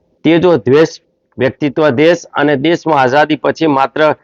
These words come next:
એક જ પરિવારે આ દેશને જેમ આઝાદી અપાવી હોય એમ, જેમ પૂર્વના અનેક સ્વાતંત્ર્ય સેનાનીઓને અન્યાય કર્યો,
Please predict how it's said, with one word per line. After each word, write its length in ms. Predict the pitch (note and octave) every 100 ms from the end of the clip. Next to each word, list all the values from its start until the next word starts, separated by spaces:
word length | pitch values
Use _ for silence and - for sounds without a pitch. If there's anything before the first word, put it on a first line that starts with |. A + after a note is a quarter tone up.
| _ -
એક 280 | D3+ -
જ 160 | F#3 D3
પરિવારે 540 | - D3 D#3+ E3 D#3+
આ 100 | D#3+
દેશને 500 | C#3+ D3 D#3+ - D#3
જેમ 240 | C3 D3 C#3
આઝાદી 400 | C3 C#3+ C#3+ C#3+
અપાવી 320 | B2 C#3+ C#3
હોય 220 | B2+ C3
એમ, 100 | B2
જેમ 280 | A2 C3+ B2+ G#2+ _
પૂર્વના 460 | C3+ C3 C#3+ C#3 C3 - _
અનેક 280 | - D#3 G#3+
સ્વાતંત્ર્ય 580 | - B2+ A#2+ F3 F3+ G3+
સેનાનીઓને 640 | - E3 E3+ F3 F3 E3
અન્યાય 340 | D#3+ D3+ D#3 D3
કર્યો, 300 | C3+ A#2+